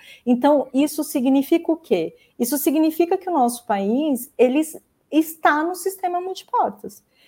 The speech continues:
Você tem hoje várias possibilidades de acesso à justiça.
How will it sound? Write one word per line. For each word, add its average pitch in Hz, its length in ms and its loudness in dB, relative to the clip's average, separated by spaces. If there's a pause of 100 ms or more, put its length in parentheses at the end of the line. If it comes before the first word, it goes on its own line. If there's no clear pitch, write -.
(160)
Você 262 400 2
tem 302 260 -2
hoje 254 520 6
várias 240 560 2
possibilidades 262 800 0
de 285 80 0
acesso 233 500 -2
à 247 60 -2
justiça. 196 680 -8